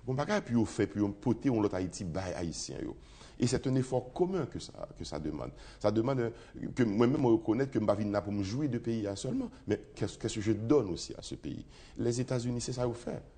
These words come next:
Et il y a un président américain qui avait lancé une fameuse phrase qui a été reprise là, au commencement d'année, là, par le président français, et Emmanuel Macron, c'est Kennedy qui dit, « Pa mande ki sa Ayiti ap fè pou, mande yo menm ki sa m ap fè pou Ayiti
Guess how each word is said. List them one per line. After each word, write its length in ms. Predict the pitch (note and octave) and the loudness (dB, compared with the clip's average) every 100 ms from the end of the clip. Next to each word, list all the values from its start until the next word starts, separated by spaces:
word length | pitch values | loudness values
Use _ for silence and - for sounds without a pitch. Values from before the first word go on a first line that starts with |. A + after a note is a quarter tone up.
| - - - - | -20 -20 -10 0
Et 180 | A2+ A2 - | 2 2 -4
il 80 | - | 4
y 40 | A#2 | 4
a 40 | |
un 80 | A#2+ | 6
président 380 | - C3 B2+ A#2+ | 2 0 2 2
américain 460 | G#2+ A2 G#2+ D#3 | 2 -2 -2 -2
qui 160 | C3+ G#2 | 0 0
avait 180 | F#2 F#2 | 2 0
lancé 280 | F#2 - | -2 -2
une 200 | F#2 E2+ E2+ - - | -4 -4 -8 -14 -12
fameuse 480 | - A#2 A2 G2+ | -6 0 0 0
phrase 560 | - F3 E3+ A#2+ E2+ - - - | -2 -2 0 0 -2 -10 -16 -2
qui 120 | - | 2
a 40 | F2+ | 4
été 140 | F#2 | 4
reprise 420 | F2+ E2+ - E2+ | 2 2 0 0
là, 240 | F2+ C3 F#2+ | 2 0 0
au 60 | - | -4
commencement 380 | - E2+ E2+ D#2+ | -2 -2 -2 -4
d'année, 180 | D#2+ D#2 | -4 -2
là, 220 | D2+ D#2 | -2 -2
par 60 | |
le 60 | D#2 | -4
président 580 | E2 D2+ D#2+ D2 D#2+ D2+ - | -4 -2 -2 -2 -2 -2 -6
français, 380 | E2 D#2 D#2 C#2 C#2 - - - | -8 -6 -4 -4 -6 -14 -20 -10
et 220 | D2+ D2+ | -2 -2
Emmanuel 280 | D#2 D#2 D2+ | 0 -2 -2
Macron, 220 | E2 - | -2 -2
c'est 140 | A#2+ F#2 | -4 -2
Kennedy 320 | G2 F2+ F2 | -2 -2 -2
qui 140 | F2+ | -6
dit, « 180 | D#2 E2 - - - | -4 -6 -8 -16 -6
Pa 80 | C3 | 0
mande 240 | B2+ A#2+ G#2+ | 2 2 0
ki 120 | - | -2
sa 140 | F#2+ | 0
Ayiti 200 | F2 D#2+ D#2+ | 0 0 -4
ap 100 | - | -4
fè 80 | D2+ | -6
pou, 160 | G2 A2+ | -2 -2
mande 160 | F#2 | 0
yo 120 | F2 F2 | -2 -2
menm 120 | D#2+ | -4
ki 120 | - C#3+ | -4 -6
sa 120 | - | -6
m 60 | F2+ | -8
ap 100 | D2+ | -6
fè 100 | D#2 D#2+ | -6 -6
pou 200 | - D#2 | -4 -2
Ayiti 300 | E2+ - | -2 -4